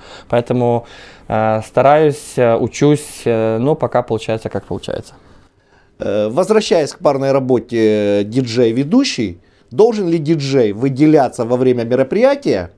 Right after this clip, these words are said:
Speaker 2: быть как артист,
Speaker 1: Мгм.
Speaker 2: или же сидеть в уголочке, просто ставить песенки и создавать атмосферу для ведущего?
Speaker 1: Э, я думаю, что, э, больше да, чем нет. Почему? Э, сейчас объясню. То есть, если, э, есть блок, когда,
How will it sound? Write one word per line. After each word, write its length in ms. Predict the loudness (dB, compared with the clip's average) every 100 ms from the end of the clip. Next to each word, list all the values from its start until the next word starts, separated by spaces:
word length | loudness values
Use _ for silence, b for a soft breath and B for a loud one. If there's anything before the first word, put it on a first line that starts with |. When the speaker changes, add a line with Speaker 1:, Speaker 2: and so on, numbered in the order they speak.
| _ -2
Speaker 2:
быть 240 | 0 2
как 200 | 0 2
артист, 460 | 2 4 2 2 -4
Speaker 1:
Мгм. 80 | b b b b b
Speaker 2:
или 200 | 2 2
же 160 | 2
сидеть 360 | -2 0 2 2
в 60 | 2
уголочке, 540 | 2 2 2 0 0
просто 320 | 2 0 0
ставить 420 | 0 0 0 0
песенки 420 | 2 2 2 -2 -2
и 40 |
создавать 460 | 0 0 2 2 0
атмосферу 480 | -4 -6 -2 -2
для 180 | 0 -2
ведущего? 500 | -2 -4 -8 -8 -12 -14 _ _ _ b b b b
Speaker 1:
Э, 320 | -6 -2 0 0
я 280 | 2 2
думаю, 240 | 2 2 0
что, 720 | -2 2 4 6 4 2 -2
э, 520 | -4 -4 -4 -4 -8 -16 -20 -12
больше 480 | -4 -2 -2 -2 -6
да, 340 | -2 0 0 -4
чем 240 | -6 -2
нет. 260 | -2 -2 -8
Почему? 500 | -10 -4 -2 0 -2 -4
Э, 80 | -6
сейчас 300 | -2 -2 -2
объясню. 340 | -4 -8 -10
То 100 | -8
есть, 200 | -8 -8
если, 460 | -2 0 2 2 2 B B B -4
э, 160 | 0 2
есть 240 | 0 0
блок, 240 | 0 0
когда, 420 | 0 0 2 2